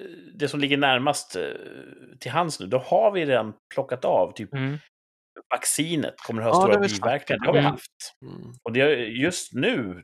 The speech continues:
Speaker 1: tror jag, så gör de sig klara för att börja vaccinera folk. Så att, eh,
Speaker 2: Ja,
Speaker 3: Det
Speaker 2: det var ju
Speaker 3: här
Speaker 2: skön. Ja.
Speaker 3: Det här kanske är lite vagt. Vi ska, vi kanske ska spetsa till uttalandet. Men ifall det, ett år, det är ju inte säkert att den här pandemin är över om ett år.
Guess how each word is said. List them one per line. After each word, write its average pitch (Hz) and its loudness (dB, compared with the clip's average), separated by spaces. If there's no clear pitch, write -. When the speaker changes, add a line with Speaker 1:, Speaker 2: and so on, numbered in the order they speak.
Speaker 1:
tror 110 6
jag, 92 0
så - -2
gör 117 6
de 110 0
sig 110 -8
klara 123 6
för 127 -8
att 110 -8
börja 113 4
vaccinera 131 0
folk. - -12
Så - -8
att, - -18
eh, 104 -8
Speaker 2:
Ja, 101 -10
Speaker 3:
Det 139 6
Speaker 2:
det 147 8
var 185 8
ju 202 4
Speaker 3:
här - -2
Speaker 2:
skön. 143 4
Ja. 143 4
Speaker 3:
Det 165 4
här 185 4
kanske 185 -4
är - -4
lite 175 -6
vagt. 147 2
Vi 139 2
ska, 165 4
vi 160 2
kanske - 0
ska - -2
spetsa - -2
till 165 0
uttalandet. 113 2
Men 156 4
ifall 196 4
det, 156 6
ett - 0
år, 190 6
det 120 4
är - 8
ju 170 6
inte 202 -2
säkert 120 2
att - 0
den 127 -2
här 113 2
pandemin 110 0
är - -2
över 202 2
om 113 -4
ett - -8
år. - -8